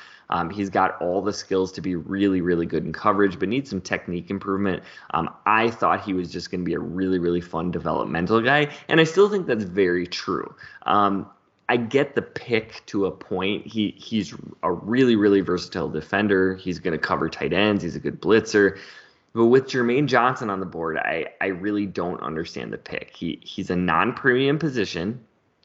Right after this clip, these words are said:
and he's not the best linebacker in this class, even if I'm the one that's severely undervaluing him. So I don't mind taking him, but why at twenty-two, right? Like, the, the optimist, the optimist in me says, "Crazy athlete,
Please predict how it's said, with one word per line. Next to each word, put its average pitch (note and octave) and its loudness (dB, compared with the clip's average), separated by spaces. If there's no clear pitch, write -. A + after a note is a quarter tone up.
and F#2+ -2
he's G2 -4
not G2+ 4
the A2+ 0
best G#2+ 2
linebacker G2 0
in C#3+ 0
this D3 -4
class, F2+ -2
even A#2 0
if G#2+ 0
I'm G#2 0
the G#2 0
one G2 0
that's F#2 -6
severely F2+ -2
undervaluing F2+ 2
him. D#2+ -8
So B2 0
I A2+ 6
don't A#2+ -2
mind C#3+ 0
taking A2+ -6
him, C3 -2
but F2+ -4
why F#2 -2
at D#2 -4
twenty-two, - -10
right? E2 2
Like, F#2 0
the, E2+ 2
the G2+ 2
optimist, A#2 2
the G#2 0
optimist F2+ -2
in E2+ -4
me E2+ -6
says, D#2 -6
"Crazy G#2 2
athlete, F2+ 0